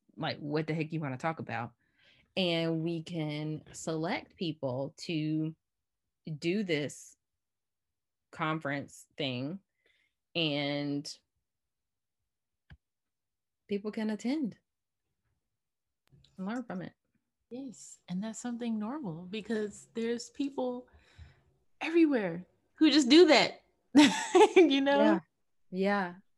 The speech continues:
Speaker 2: And we have
Speaker 1: Yeah.
Speaker 2: a platform to offer that. And I'm so excited. Just,
Speaker 1: Mm-hmm.
Speaker 2: that is so amazing. <laughs>
Speaker 1: Yeah, yeah. And we can do the panels. We can do, we can talk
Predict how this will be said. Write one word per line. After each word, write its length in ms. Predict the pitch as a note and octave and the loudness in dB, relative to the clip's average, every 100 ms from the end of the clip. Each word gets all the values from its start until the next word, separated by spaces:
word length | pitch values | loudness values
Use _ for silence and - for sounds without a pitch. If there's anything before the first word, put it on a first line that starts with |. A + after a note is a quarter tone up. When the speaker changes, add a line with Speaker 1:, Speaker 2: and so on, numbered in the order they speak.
| _ | _
Speaker 2:
And 100 | B3 | 6
we 80 | C#4+ | 10
have 100 | E4 | 10
Speaker 1:
Yeah. 60 | C#4 | 8
Speaker 2:
a 60 | C#4 | 4
platform 760 | E4+ D#4+ - D#4 C4 G3+ G3 - - _ | 6 6 6 6 8 6 2 -4 -18 _
to 200 | - D4 - | 2 4 8
offer 360 | D#4 E4 D#4 | 8 8 4
that. 460 | C#4 A3+ E3+ D3 - - | 6 8 6 4 -4 0
And 120 | A#3+ | 4
I'm 100 | C#4+ | 4
so 220 | C#4+ C#4+ C#4+ | 6 6 6
excited. 680 | C#4 C#4 C#4+ B3 F3+ - | 4 6 6 6 2 2
Just, 460 | F#3+ A3 - - G3 | 0 0 0 -12 -10
Speaker 1:
Mm-hmm. 280 | G#3 G#3+ A3 A3 _ _ _ _ _ | -6 -4 -6 -10 _ _ _ _ _
Speaker 2:
that 120 | F3+ | -2
is 120 | F3+ F3+ | -2 -2
so 120 | D#3+ | -6
amazing. 380 | D3 G#3+ - - _ B3 | -6 -6 -8 -16 _ 2
<laughs> 100 | A#3+ - - - | 2 0 -10 -10
Speaker 1:
Yeah, 320 | C4 D#4 A#3 | -6 -4 -4
yeah. 320 | E3 A#3+ C#4+ C#4 | -2 -4 -4 -4
And 160 | B3+ B3 | -2 0
we 80 | |
can 260 | D#4+ G4 C#4+ | 0 2 2
do 200 | A#3+ C4+ | 4 2
the 100 | C#4+ | 0
panels. 560 | - B3+ B3+ C#4 D4 A#3+ | -4 -6 -4 -4 -4 -4
We 140 | A#3+ | -2
can 240 | C#4 A#3+ | 0 0
do, 280 | F#3+ A3+ A#3+ | 0 -2 -2
we 120 | G#3 | -2
can 160 | B3+ A#3+ | -2 -4
talk 440 | - G3 A3+ - | -4 -4 -4 -6